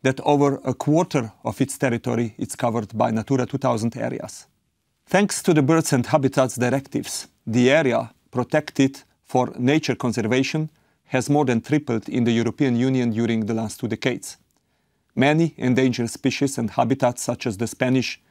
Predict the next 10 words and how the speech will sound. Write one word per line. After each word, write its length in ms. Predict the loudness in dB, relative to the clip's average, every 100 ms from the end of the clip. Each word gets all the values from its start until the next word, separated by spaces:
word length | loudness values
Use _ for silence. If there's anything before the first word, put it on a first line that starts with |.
| _
imperial 540 | -2 2 4 4 2 -2
eagle 440 | 0 2 2 -2 -6 _ _ _ _
or 180 | 0 2
the 240 | 2 0 0
Iberian 600 | 0 2 2 2 2 0 -4 _ -2
lynx, 440 | 0 2 0 -6 -10 _ _ _ 0
have 180 | 2
been 200 | 4 2
brought 400 | 4 4 2 -2
back 280 | -2 -2 -2